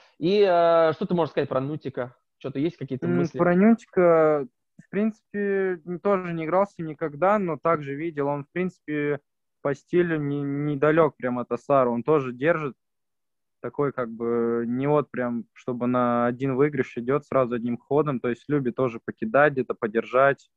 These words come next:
Speaker 2: покатать слева налево. Как бы подачи хорошие, подачи хорошие, у него обратка, обычные такие, то есть подачи у него хорошие. Но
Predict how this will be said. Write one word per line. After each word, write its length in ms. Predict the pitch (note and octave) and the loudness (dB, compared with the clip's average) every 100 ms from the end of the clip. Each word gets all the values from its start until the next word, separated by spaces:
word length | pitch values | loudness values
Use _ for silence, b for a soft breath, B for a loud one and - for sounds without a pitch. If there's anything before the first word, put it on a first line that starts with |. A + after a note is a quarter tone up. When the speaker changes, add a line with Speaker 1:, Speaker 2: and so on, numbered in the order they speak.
| _ | _
Speaker 2:
покатать 840 | G#2+ G#2+ G#2+ G2+ - A2 C3 C3 - | -6 -2 -2 -4 -4 0 2 0 0
слева 260 | A#2+ A#2 | -4 -2
налево. 540 | A#2 A#2 C3 C3+ B2 - _ _ _ _ | -2 -2 0 0 -2 -6 _ _ _ _
Как 120 | G#2 | -12
бы 280 | G#2+ G#2+ A2 - | -6 -4 -4 0
подачи 420 | C3+ D#3 C#3+ - | 4 4 2 -2
хорошие, 540 | C3 C3 A#2+ - G2+ _ - | -2 0 -2 -8 -20 _ -10
подачи 340 | A2+ C#3 - | -4 -4 -6
хорошие, 400 | B2 A2+ A2 - | -8 -8 -8 -8
у 20 | |
него 80 | A2 | -8
обратка, 540 | A2+ C#3 E3+ - C#3 A2+ _ _ _ _ _ | -2 2 0 0 -8 -8 _ _ _ _ _
обычные 560 | A2 A#2 C#3+ - D3+ C#3 | -8 -2 -2 -4 -8 -6
такие, 320 | B2+ A#2 A#2+ | -8 -6 -8
то 100 | A2+ | -6
есть 160 | A2+ - | -8 -4
подачи 360 | A#2+ C3 D3 C3+ | 0 2 0 -2
у 40 | |
него 100 | B2+ | -6
хорошие. 520 | - A2+ A2 - - | -4 -2 -2 -6 -10
Но 580 | A2+ C3+ D#3+ F3 E3+ D#3 | -4 -2 0 0 0 -2